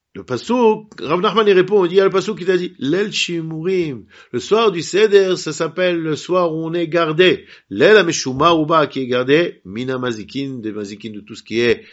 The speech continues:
mauvais esprit. Donc il n'y a pas de problème, on craint pas de boire quelque chose qui est au chiffre quatre et qui a un nombre pair. Rav Amar, Rav il a une autre, Rav a une autre réponse.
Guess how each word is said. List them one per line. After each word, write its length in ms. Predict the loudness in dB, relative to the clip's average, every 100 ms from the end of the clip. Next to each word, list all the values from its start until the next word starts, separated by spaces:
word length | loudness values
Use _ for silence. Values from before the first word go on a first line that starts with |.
| _
mauvais 340 | -4 0 2 2
esprit. 320 | 2 0 -2
Donc 120 | -2
il 60 | -2
n'y 20 |
a 60 | 0
pas 120 | 0
de 60 |
problème, 320 | 0 2 2 2
on 40 |
craint 220 | -2 -2
pas 240 | 2 2 2
de 80 |
boire 640 | 0 -2 2 4 4 0 -8
quelque 180 | -10 -6
chose 280 | -4 -4
qui 180 | -4 0
est 220 | 0 0 -6 -20 -10
au 80 | -4
chiffre 360 | -4 -4 -4
quatre 280 | 2 4 4
et 80 | 2
qui 140 | 0
a 60 | 0
un 40 |
nombre 240 | 0 0 0
pair. 240 | 0 -6
Rav 220 | 4 6 6
Amar, 460 | 4 6 4 4
Rav 120 | 0
il 60 | -2
a 60 | -2
une 100 | -2
autre, 160 | -2
Rav 140 | -2 0
a 80 |
une 80 | -2
autre 140 | -4 -8
réponse. 360 | -10 -10 -10